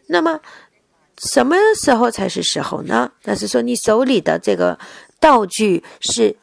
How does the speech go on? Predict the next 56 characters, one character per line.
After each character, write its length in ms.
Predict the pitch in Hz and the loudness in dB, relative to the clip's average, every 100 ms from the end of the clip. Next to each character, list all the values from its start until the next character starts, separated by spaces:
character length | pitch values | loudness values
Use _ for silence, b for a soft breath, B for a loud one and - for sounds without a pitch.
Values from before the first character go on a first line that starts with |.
| - | -4
坚 300 | - 349 381 | 0 2 4
硬 180 | 359 175 | 2 0
的 120 | - | -6
时 200 | - - | -10 -10
候， 260 | - - - B B B | -6 -4 -6 B B B
你 120 | 294 | -2
只 120 | 262 330 | 2 2
有 140 | 285 | 2
是 360 | - 269 254 247 | -2 -2 0 2
有 140 | 208 | 2
个 100 | 226 | 0
坚 260 | - 381 403 440 | -2 0 4 4
硬 180 | 370 | 4
的 140 | 233 208 | 4 2
道 240 | - 107 | 2 0
具 140 | - 98 | -2 -4
的 140 | 120 | -4
时 140 | - | -2
候 140 | 165 170 | -4 -2
呢， 200 | 175 175 B B | -2 -4 B B
你 100 | 202 | -2
才 140 | 196 | 0
可 140 | - | 0
以 60 | 175 | -2
去 180 | - 202 _ | -4 -8 _
打 520 | - - - 87 - - _ | -2 -2 -2 -2 -4 -8 _
败 180 | 277 - | 2 2
那 220 | - 160 | -2 -6
些， 440 | - - 185 220 240 B B | -2 2 4 2 -2 B B
呃， 180 | B - | B -4
敌 240 | 160 - - | -2 -6 -4
人 280 | 151 - - | -6 -6 -6
的。 160 | - - | -6 0
你 100 | 277 | 4
拿 200 | 320 320 | 4 4
这 140 | 320 | 0
个 80 | 285 | 0
棉 200 | 240 277 | 0 2
花 120 | 302 | 2
棒 220 | 311 294 | 2 2
子， 100 | 254 | -2
你 60 | 226 | -4
能 180 | 233 285 | -2 0
做 180 | 349 | 0
什 160 | 269 214 | 0 -4
么 120 | 254 | -2
呢？ 220 | 285 294 285 | -2 -2 -4
你 100 | - | -8
现 180 | 226 277 | -4 0
在 80 | 277 | 2
还 120 | 226 | 2
不 280 | - - 262 | -2 0 2
是 160 | - 392 | 4 2
时 220 | - - | 0 -10
候 140 | - - | -12 -10
呢。 180 | - | -12